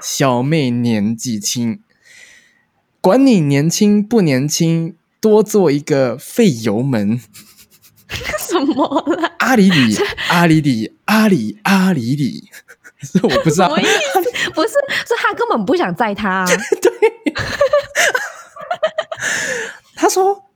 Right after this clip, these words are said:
Speaker 1: ：“老司机带带我，给你做情人。老司机带带我，给你做情人。”
Speaker 2: 什么啦？
Speaker 1: 那这个司机又说：“这种事情不可能，老表不是那种人。”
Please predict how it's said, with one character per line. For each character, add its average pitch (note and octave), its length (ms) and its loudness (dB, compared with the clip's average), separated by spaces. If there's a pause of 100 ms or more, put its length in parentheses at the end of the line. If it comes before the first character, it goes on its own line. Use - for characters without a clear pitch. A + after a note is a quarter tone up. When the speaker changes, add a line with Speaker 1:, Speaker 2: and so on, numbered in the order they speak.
(100)
Speaker 1:
：“老 F#3 240 4
司 A3 220 0
机 A3+ 340 2 (160)
带 A#3 180 4
带 G3+ 200 2
我， A#2 440 -4 (160)
给 D3+ 260 2
你 F#3 260 6
做 D#3+ 320 2
情 A#2+ 360 -2
人。 F2+ 280 -6 (160)
老 C#3 260 2
司 E3+ 180 0
机 E3 280 0
带 F3 340 0
带 D#3+ 180 2
我， A2 320 -4 (160)
给 C3 220 2
你 D#3+ 220 6
做 D#3 200 2
情 A#2 300 -4
人。” G#2+ 300 -2 (720)
Speaker 2:
什 G4+ 180 -2
么 C#4 320 -2
啦？ C3+ 80 0
Speaker 1:
那 C3+ 60 0
这 C#3 40 2
个 C#3 60 2
司 C#3+ 160 0
机 C#3 100 0
又 C#3+ 120 4
说 E3 260 2 (280)
：“这 D4 100 4
种 A3+ 220 4
事 B3 240 2
情 F#3+ 300 4
不 C4 180 0
可 C3+ 260 -2
能， G#2+ 380 -2 (200)
老 D#3 300 2
表 C#3+ 300 0 (100)
不 A#2+ 180 -2
是 E3+ 520 2
那 F#3+ 260 4
种 G#2+ 260 -4
人。” F#2 360 -6